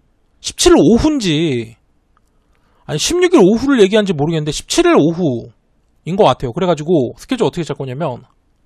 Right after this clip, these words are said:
일단 요때는, 음,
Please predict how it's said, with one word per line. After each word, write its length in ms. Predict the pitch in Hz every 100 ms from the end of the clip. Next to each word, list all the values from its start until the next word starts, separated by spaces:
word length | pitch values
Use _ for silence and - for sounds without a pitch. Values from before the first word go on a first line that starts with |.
| _ _ _ _ _ _ _ _ _ -
일단 240 | 240 277 196
요때는, 680 | 202 277 262 285 311 320 _ _ _ _ _ _ _ _ 143
음, 500 | 139 131 127 135